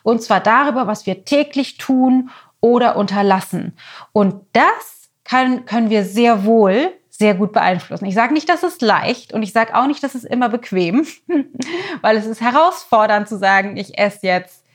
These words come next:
äh, mehr Gemüse und weniger Zucker, ähm, wenn vielleicht auch alle anderen um mich herum das nicht tun. Und doch ist die Frage,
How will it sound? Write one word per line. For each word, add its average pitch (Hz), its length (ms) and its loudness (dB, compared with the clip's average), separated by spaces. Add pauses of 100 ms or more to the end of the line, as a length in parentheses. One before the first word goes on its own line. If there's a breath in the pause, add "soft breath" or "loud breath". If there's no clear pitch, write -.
(380 soft breath)
äh, 185 640 0
mehr 220 260 2
Gemüse 220 640 0
und 190 160 -2
weniger 247 400 2
Zucker, 240 560 2 (580 soft breath)
ähm, 190 800 -2 (380)
wenn 208 320 2
vielleicht 202 320 0
auch 202 80 -8
alle 196 180 0
anderen 202 240 0
um 196 80 -2
mich 196 140 -4
herum 190 160 -2
das 185 160 -2
nicht 339 320 0
tun. 190 360 -4
Und 220 220 0
doch 240 140 2
ist 262 160 -8
die 233 40 -16
Frage, 226 720 0